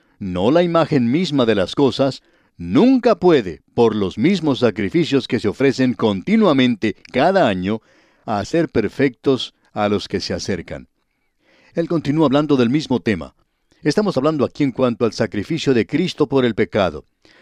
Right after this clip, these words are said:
Es decir que lo que él está diciendo al finalizar el capítulo nueve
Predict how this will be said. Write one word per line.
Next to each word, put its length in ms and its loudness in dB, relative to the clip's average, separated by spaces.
Es 160 2
decir 280 0
que 400 -2
lo 160 -2
que 120 -4
él 80 0
está 200 2
diciendo 520 -4
al 120 0
finalizar 500 -6
el 80 -4
capítulo 420 -6
nueve 360 0